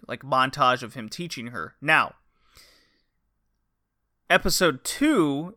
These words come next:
immediately begins. Now, first impression from Kay and I were like, "Okay, cool little world, interesting. Okay, humanity's pretty much insti-, extinct, uh, all because of these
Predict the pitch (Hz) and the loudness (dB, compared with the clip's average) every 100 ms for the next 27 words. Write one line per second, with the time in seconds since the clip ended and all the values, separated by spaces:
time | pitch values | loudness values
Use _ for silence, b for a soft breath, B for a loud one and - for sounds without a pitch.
0 | - 151 151 160 156 151 135 143 135 160 | -10 -6 -2 -2 -2 -4 -6 -6 -2 0
1 | 131 107 104 - 160 147 127 151 - _ | 0 -4 -10 -2 2 2 0 -10 -20 _
2 | _ _ _ - - 233 - 196 214 208 | _ _ _ -6 4 4 4 2 4 4
3 | - 139 151 135 - 208 135 123 127 135 | 2 -8 -8 -4 -2 0 2 0 0 2
4 | 131 - - 403 202 151 185 240 b b | 0 2 2 4 4 4 4 -2 b b
5 | - 233 240 240 220 190 190 185 185 175 | 0 4 6 6 6 6 8 6 2 -4
6 | b b b _ - 196 190 190 202 165 | b b b _ -6 -2 -2 -2 0 0
7 | 175 180 170 165 190 185 185 180 165 - | 0 0 0 -2 0 2 2 2 -2 -2
8 | 175 160 139 135 - - 226 202 - - | -2 -2 -4 -6 -4 0 2 0 -2 -4
9 | - 202 196 - - - - _ _ - | -2 -2 -4 -10 -16 -20 -20 _ _ -4
10 | 143 127 113 - - _ _ _ _ _ | 0 2 0 -6 -20 _ _ _ _ _
11 | _ _ _ 92 143 170 165 170 147 147 | _ _ _ -6 -2 0 0 -2 -2 -2
12 | 143 135 - - | -2 -2 -4 -6